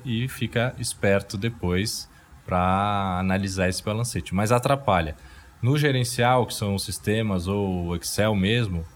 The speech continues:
o que a gente faz e acho que é recomendável é você mudar manualmente,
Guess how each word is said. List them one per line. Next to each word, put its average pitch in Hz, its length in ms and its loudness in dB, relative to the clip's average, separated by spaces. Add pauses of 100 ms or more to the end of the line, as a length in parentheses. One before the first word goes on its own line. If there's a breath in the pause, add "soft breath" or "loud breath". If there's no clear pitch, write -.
(400 loud breath)
o 90 120 -6
que 95 480 -2
a 87 80 0
gente 98 280 -2
faz 98 500 0
e 85 180 -2
acho 85 220 -6 (140)
que - 100 -8
é 87 40 0
recomendável 87 920 -2 (340 loud breath)
é 98 100 -2
você 104 320 0
mudar 104 420 0
manualmente, 107 840 -2